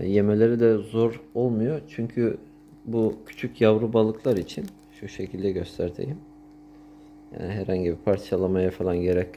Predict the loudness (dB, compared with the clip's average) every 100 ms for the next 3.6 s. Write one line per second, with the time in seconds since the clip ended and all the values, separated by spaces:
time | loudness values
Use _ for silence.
0 | -20 -20 -8 -2 -2 -2 -6 -8 -14 -20
1 | -20 -20 -20 -20 -20 -20 -20 -20 -14 -6
2 | -4 -2 -6 -6 -8 -6 -6 -6 -6 -6
3 | -4 -4 -6 -4 -2 -2